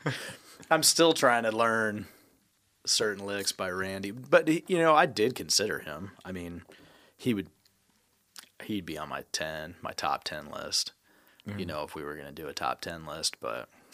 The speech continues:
Speaker 2: you know, hard. Like I said, narrowing it down to four, I just kinda went with, you know,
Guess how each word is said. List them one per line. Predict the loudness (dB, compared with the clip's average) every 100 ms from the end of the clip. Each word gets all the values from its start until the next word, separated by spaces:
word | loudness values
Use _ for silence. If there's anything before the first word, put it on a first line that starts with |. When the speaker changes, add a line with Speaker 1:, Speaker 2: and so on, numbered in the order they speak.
| -20 _ _ _ _ _ -20 _ _ _
Speaker 2:
you | -12
know, | -10 -10
hard. | 0 6 6 8
Like | 6 6
I |
said, | 6 6 6 2 0
narrowing | -4 -4 -4
it | -4
down | -6 -6
to |
four, | -6 -6 -2 -2
I | -2
just | -2 -2 _
kinda | -8 -8 -8
went | -10 -10
with, | -10 -10 -12 -18 _ -20 -20 -20 _ _ _ _
you | -10
know, | -8 -8 -8